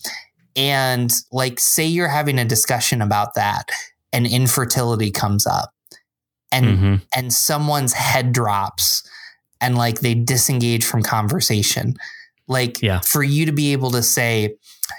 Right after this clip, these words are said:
Speaker 1: "Hey, John, like, something happened when we said that. You know, can you,
Speaker 2: Yeah.
Speaker 1: you know, you know, I just wanna check on you." Like,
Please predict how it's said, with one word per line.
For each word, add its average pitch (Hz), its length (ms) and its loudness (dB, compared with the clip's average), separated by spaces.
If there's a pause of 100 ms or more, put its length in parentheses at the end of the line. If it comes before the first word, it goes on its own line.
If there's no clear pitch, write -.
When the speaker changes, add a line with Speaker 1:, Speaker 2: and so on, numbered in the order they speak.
Speaker 1:
"Hey, 139 200 0
John, 120 800 0 (120)
like, 110 400 -2 (720)
something 160 380 0
happened 135 460 0
when 117 140 2
we 110 140 2
said 107 300 0
that. 101 380 0
You 127 120 2
know, 113 100 2
can 139 180 -2
you, 139 360 0 (180)
Speaker 2:
Yeah. 110 200 0 (100)
Speaker 1:
you 127 100 2
know, 117 300 -2 (260)
you 135 120 0
know, 123 80 2
I 120 120 2
just 131 160 0
wanna 147 180 0
check - 280 -2
on 120 160 0
you." 110 180 2
Like, 120 320 0